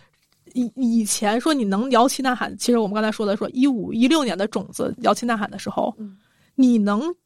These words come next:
Speaker 1: 找到的人早就在这个池子里了，
Speaker 2: 嗯。
Speaker 1: 且他可能已经长大走开了。
Speaker 2: 嗯。
Speaker 1: 你，你要用一五、一六年的作品再呼唤新的这一代年轻人吗？这一代年轻人可是看着短视频长大的。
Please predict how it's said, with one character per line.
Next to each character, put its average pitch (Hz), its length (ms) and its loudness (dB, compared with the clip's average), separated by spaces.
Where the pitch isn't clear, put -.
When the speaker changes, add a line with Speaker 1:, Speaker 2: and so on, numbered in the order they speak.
Speaker 1:
找 208 280 4
到 254 160 6
的 208 140 4
人 180 460 -6
早 180 420 0
就 285 260 2
在 294 380 6
这 185 180 -2
个 180 220 0
池 - 300 -2
子 190 160 -2
里 190 140 -6
了， - 260 -10
Speaker 2:
嗯。 202 80 -12
Speaker 1:
且 214 200 0
他 269 160 -2
可 - 120 -6
能 226 120 0
已 240 60 -2
经 254 140 -2
长 220 200 -4
大 208 220 -4
走 - 260 2
开 - 280 0
了。 196 180 -4
Speaker 2:
嗯。 240 140 4
Speaker 1:
你， 233 120 2
你 240 140 4
要 302 140 8
用 349 160 6
一 339 120 10
五、 277 200 6
一 254 160 4
六 370 220 6
年 226 180 2
的 220 120 2
作 262 180 2
品 196 240 -8
再 311 300 6
呼 311 200 4
唤 277 220 2
新 339 380 2
的 285 100 4
这 254 200 2
一 226 80 2
代 226 160 -2
年 202 220 0
轻 254 220 -4
人 180 140 0
吗？ 185 240 0
这 427 220 10
一 285 80 4
代 302 140 4
年 269 180 2
轻 269 100 -4
人 277 160 0
可 226 140 -4
是 226 80 -4
看 - 180 -4
着 302 60 0
短 214 260 4
视 - 160 0
频 240 240 0
长 226 240 0
大 220 200 -6
的。 214 200 -10